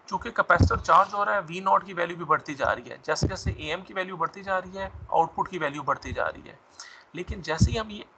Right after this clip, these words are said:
इस instant पे पहुंचेंगे, अब हमें नज़र आ रहा है कि जो मेरा एएम का सिग्नल है, now it has dropped।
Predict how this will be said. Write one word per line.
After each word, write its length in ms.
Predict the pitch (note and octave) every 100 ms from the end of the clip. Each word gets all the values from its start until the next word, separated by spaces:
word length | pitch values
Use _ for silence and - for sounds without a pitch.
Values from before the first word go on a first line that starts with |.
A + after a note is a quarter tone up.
| -
इस 140 | C4
instant 380 | C4 A3 - G#3
पे 60 | F#3+
पहुंचेंगे, 600 | E3 C#3+ - C#3 C#3 F3 - - - -
अब 80 | D#3
हमें 200 | F3+ F#3
नज़र 260 | F3+ F#3
आ 100 | F3
रहा 80 | E3
है 120 | F#3
कि 60 | F#3
जो 140 | E3
मेरा 260 | D#3+ D#3 F3 -
एएम 240 | D#3+ G3
का 140 | A3+ A3+
सिग्नल 360 | - C#3+ D#3 C#3+
है, 220 | D#3 F#3+ - - _ C#3+
now 260 | E3 G3
it 100 | F3+ F3
has 120 | D3+
dropped। 480 | - B2+ A#2 -